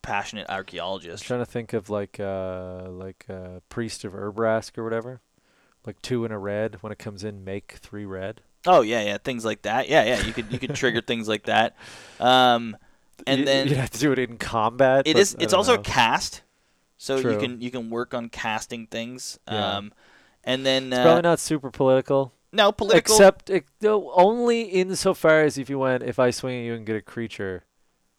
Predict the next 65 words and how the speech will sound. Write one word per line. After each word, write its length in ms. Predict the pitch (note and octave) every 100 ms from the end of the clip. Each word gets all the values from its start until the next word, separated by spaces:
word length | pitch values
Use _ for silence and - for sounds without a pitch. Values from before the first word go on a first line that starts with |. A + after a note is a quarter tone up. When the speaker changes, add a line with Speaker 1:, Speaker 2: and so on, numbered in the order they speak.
| _ _ _ _
Speaker 2:
will 140 | A2
you 120 | G#2+ G#2+
<laughs> 80 | -
kill 120 | - -
my 100 | -
commander?" 360 | - D3 A#2
Speaker 1:
Yeah, 120 | G#3 F#3+
yeah, 320 | F#3+ E3 - -
it, 200 | D3 C3
but 120 | D3+
that's 180 | E3 D3+
not 120 | C#3
really 160 | C3 A#2
political. 380 | C3+ C3 A2+
That's 140 | A#2 A#2
just 140 | A2+
you 60 | A2
begging. 320 | F#2 G#2 A#2 G#2
Speaker 2:
No, 140 | F#2 - C#3
<laughs> 0 |
that, 180 | C3+ D3
Speaker 1:
But 80 | D#3
yeah, 180 | D3+ C3+ -
Speaker 2:
exactly. 460 | F3 C#3+ D3+ D#3+ D3+
Speaker 1:
so 80 | C#3+ -
I'd 160 | F#3 F3+
give 140 | G3
it 80 | D#3+
a 100 | B2+
one 360 | A#2 C3 D3
for 160 | D#3 C#3
polit-, 360 | - C3+ C3+ -
politics, 520 | C3 B2+ - C#3+ -
'cause 160 | C#3 C#3
again, 300 | D#3+ D3+ C3+
you 120 | D#3
could 320 | E3 C#3 -
color 260 | - C3 B2+
code 240 | - B2
it 80 | B2
to 80 | A2+
be 80 | A#2
political 480 | A#2 A2 A2 A2+
for 160 | A2 A2+
sure. 400 | G#2+ G#2 G#2 G#2 _ - _ _ _
Uh, 380 | G2 G2 G2 G2
you 220 | - A2 G2+
could 180 | A2
certainly 320 | - A2 F#2+ G#2
use 160 | G#2
some 120 | -
stuff. 360 | G#2 A2 G#2 - _ - - -
I 100 | B2+
mean, 200 | B2+ B2
there's 180 | A#2+ G#2+
this 240 | B2+ -
one 120 | C3
right 140 | A2+ G#2+
here, 220 | A2+ A2+
which 160 | A2 A2+
is 100 | G#2
the 80 |
Speaker 2:
All 80 | C3+
right. 140 | C#3 A#2
Speaker 1:
Shameless 480 | B2 B2 A#2+ -